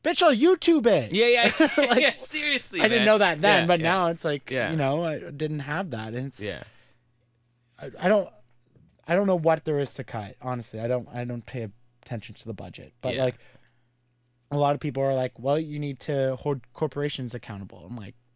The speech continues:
Speaker 1: "Yep, we
Speaker 2: Yeah,
Speaker 1: do."
Speaker 2: absolutely.
Speaker 1: But corporations are also like, "Oh, you're gonna tax me more? Bye."
Speaker 2: Yeah,
Speaker 1: Right? Like,
Speaker 2: seriously.
Speaker 1: everything, everything in life, everything we've been talking about for this last little while is, like, it's all a balancing act.
Speaker 2: Yeah.
Speaker 1: Because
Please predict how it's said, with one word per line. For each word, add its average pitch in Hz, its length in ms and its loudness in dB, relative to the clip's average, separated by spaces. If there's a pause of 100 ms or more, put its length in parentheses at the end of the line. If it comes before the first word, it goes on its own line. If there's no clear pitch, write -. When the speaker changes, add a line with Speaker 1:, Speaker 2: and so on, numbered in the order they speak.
(140)
Speaker 1:
"Yep, 156 300 -6
we 147 100 -8
Speaker 2:
Yeah, 214 200 0
Speaker 1:
do." 131 100 0
Speaker 2:
absolutely. 110 520 -12 (220)
Speaker 1:
But 156 180 2
corporations 160 600 2
are 147 80 2
also 139 300 0
like, 127 220 0
"Oh, 180 60 0
you're 170 100 0
gonna 151 160 -2
tax 147 340 -6
me 180 60 -2
more? 190 200 0
Bye." 196 540 0 (480)
Speaker 2:
Yeah, 151 220 4
Speaker 1:
Right? 113 140 2
Like, - 80 -10
Speaker 2:
seriously. 120 260 -4
Speaker 1:
everything, 214 360 -4 (200)
everything 220 480 0
in 190 120 -2
life, 185 480 -4 (140)
everything 190 260 0
we've 180 140 -2
been 165 80 0
talking 156 320 -4
about 127 120 -6
for 120 220 -8
this 120 400 -10
last 131 340 -6
little 139 200 0
while 127 320 0
is, 110 160 -8
like, 117 280 -8 (760)
it's - 140 -10
all 151 160 4
a 156 40 4
balancing 131 520 -4
act. - 340 -16
Speaker 2:
Yeah. 101 300 -4 (560)
Speaker 1:
Because 131 640 -4